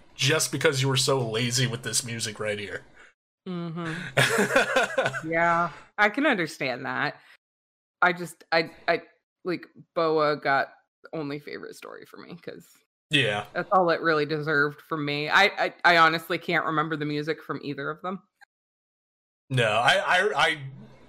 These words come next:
Speaker 1: remember the Lake Placid versus Anaconda theme because it was,
Speaker 2: Because
Speaker 1: it
Speaker 2: it
Speaker 1: was,
Speaker 2: was over
Speaker 1: it was,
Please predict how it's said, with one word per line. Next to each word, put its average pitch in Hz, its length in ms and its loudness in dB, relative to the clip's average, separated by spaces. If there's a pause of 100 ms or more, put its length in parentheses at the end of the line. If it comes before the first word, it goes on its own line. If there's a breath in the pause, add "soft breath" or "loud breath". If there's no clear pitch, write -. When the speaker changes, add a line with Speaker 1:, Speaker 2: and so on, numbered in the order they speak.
Speaker 1:
remember 160 640 2
the 127 120 0
Lake 127 240 2
Placid 120 360 2
versus 123 340 0
Anaconda 107 500 0
theme 98 280 -8
because 107 300 -6
it 107 80 -6
was, - 160 0
Speaker 2:
Because - 140 6
Speaker 1:
it - 20 4
Speaker 2:
it 202 40 6
Speaker 1:
was, 208 120 6
Speaker 2:
was 175 220 2
over 156 280 4
Speaker 1:
it 160 100 8
was, 247 180 0